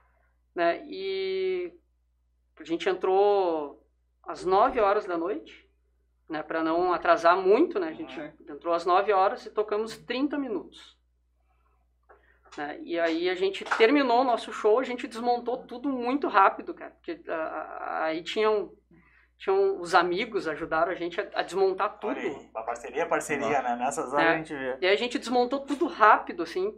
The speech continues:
Speaker 1: pra não atrasar o show do cara mais ainda,
Speaker 3: Sim.
Speaker 1: né?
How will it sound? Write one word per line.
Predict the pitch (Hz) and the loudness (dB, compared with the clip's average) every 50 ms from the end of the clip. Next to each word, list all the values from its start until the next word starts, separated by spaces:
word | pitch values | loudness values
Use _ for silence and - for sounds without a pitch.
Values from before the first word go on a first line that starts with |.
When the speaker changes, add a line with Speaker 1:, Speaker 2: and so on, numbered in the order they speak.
| - | -2
Speaker 1:
pra | - 220 220 220 | 2 2 4 4
não | 220 226 240 | 4 2 2
atrasar | 262 254 269 269 247 - 233 226 247 | 2 2 2 2 2 4 4 2 2
o | |
show | - - 254 254 | 2 -2 -6 -6
do | - - | -4 0
cara | - 226 226 240 277 | 4 4 4 4 4
mais | 269 240 226 247 294 302 294 | 4 4 4 4 2 0 -2
ainda, | 294 285 240 | -2 -4 -2
Speaker 3:
Sim. | 247 294 254 233 | -2 -2 -2 -2
Speaker 1:
né? | - 143 143 | -4 -8 -10